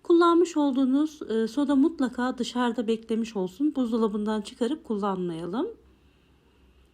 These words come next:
Sodayı da ekledikten sonra güzelce karıştıralım ve artık ununu ilave edebiliriz.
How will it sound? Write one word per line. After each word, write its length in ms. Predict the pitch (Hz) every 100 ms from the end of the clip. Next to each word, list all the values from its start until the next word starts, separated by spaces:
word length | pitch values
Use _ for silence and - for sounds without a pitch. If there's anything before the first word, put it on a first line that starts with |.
| _ _ _ _
Sodayı 400 | - 427 349 302
da 40 | 302
ekledikten 680 | 330 330 269 269 269 254
sonra 360 | 247 277 254 349
güzelce 440 | 311 302 254 220 226
karıştıralım 720 | 254 285 - 277 277 285 285
ve 80 | 285
artık 520 | 277 262 294 - -
ununu 260 | 269 262 226
ilave 460 | 247 233 208 277
edebiliriz. 840 | - 226 208 185 180 170 269 381